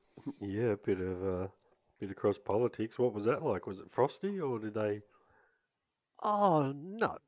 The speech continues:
Speaker 2: not really. They were, they were just doing what they were doing, and in, in, in some of the union positions that they were, uh, the, well, they didn't talk to me, and I didn't talk to them, really. I just sort of
Speaker 1: Yep.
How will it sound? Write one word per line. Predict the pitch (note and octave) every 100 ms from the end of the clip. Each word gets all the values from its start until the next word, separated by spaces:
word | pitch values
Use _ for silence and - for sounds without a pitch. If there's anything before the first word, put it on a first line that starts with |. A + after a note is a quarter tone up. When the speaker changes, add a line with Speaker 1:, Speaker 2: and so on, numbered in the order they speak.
| E3+
Speaker 2:
not | C3+ -
really. | A#2+ D#3+ F3 F#3+
They | D#3 D#3
were, | C3+ C3 B2 A#2 - -
they | C3+
were | B2
just | B2+ B2+ -
doing | C3 B2+ A#2
what | B2 -
they | B2+
were | A#2+
doing, | A#2+ D3 D3+ C#3+
and | B2+ B2+ D3 C3 D#3
in, | C#3+ E3+ C#3 -
in, | A#2 B2 _ _ -
in | C3
some | - B2
of | A#2
the | A2+
union | C3 C3 A#2+ -
positions | A2 C3+ - C3 C3 -
that | B2
they | A#2+ A2+
were, | A2 A2 G2 _ - - - - - _ _ _ _ -
uh, | - - - - - C5 A4+ _ _ _ _ -
the, | D3 - - - - - -
well, | F#2 F2+
they |
didn't | F2 F#2+ -
talk | - A#2 -
to | A2
me, | B2+ A#2
and | A2
I | G#2+
didn't | G#2 A2+ A2
talk | - - -
to | A2
them, | C3+ A#2
really. | C#3 C#3 C3+ A#2
I | A#2+
just | A#2 -
sort | B2+ A2+
of | G#2+ G2 - - _ _ _ _ _ E2+
Speaker 1:
Yep. | E2